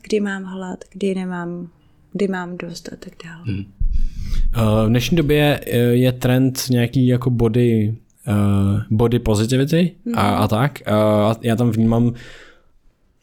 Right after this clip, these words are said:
Speaker 3: trošičku <laughs> zase takový jako pitfall toho, kam to poslali ty média a jak na to reagují lidi.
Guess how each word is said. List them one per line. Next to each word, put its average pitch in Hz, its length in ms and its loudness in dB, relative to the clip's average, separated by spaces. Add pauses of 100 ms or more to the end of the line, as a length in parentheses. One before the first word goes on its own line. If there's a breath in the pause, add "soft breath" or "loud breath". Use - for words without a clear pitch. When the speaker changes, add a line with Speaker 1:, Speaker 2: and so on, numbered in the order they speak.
(320)
Speaker 3:
trošičku 117 500 -2
<laughs> - 160 0
zase 123 280 2
takový 120 300 2
jako 113 220 0
pitfall 117 400 -2
toho, 113 240 2
kam 110 220 2
to - 140 -2
poslali 110 540 0
ty 104 440 2
média 104 500 2
a 104 40 0
jak 104 160 0
na 110 60 0
to 110 140 -2
reagují 101 400 2
lidi. 190 300 0